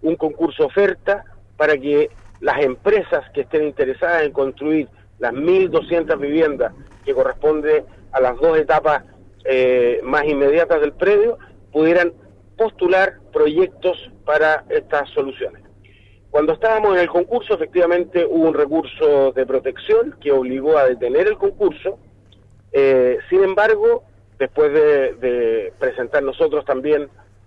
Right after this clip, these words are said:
nuestros antecedentes a la Corte, y, eh, al final, en la ilustre Corte de Apelaciones de Valdivia desestimó el recurso de protección, lo que nos permitió retomar el concurso.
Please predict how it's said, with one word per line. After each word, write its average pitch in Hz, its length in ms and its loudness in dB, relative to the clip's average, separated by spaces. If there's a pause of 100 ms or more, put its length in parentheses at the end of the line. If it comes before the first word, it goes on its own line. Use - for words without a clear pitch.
nuestros 131 540 0
antecedentes 160 720 0
a 151 80 0
la 139 120 0
Corte, 180 600 -2 (460)
y, 147 500 -2
eh, 127 480 -2
al 135 160 -4
final, 190 540 -2
en 131 120 -8
la 123 300 -2
ilustre 147 400 -4
Corte 147 320 0
de 143 60 4
Apelaciones 139 600 0
de 131 220 0
Valdivia 170 600 -2 (580)
desestimó 170 840 0 (420)
el 143 140 0
recurso 135 380 -2
de 139 80 2
protección, 143 600 0 (360)
lo 143 100 0
que 143 80 0
nos 151 120 -2
permitió 147 640 0 (180)
retomar 170 600 2
el 156 80 0
concurso. - 580 -8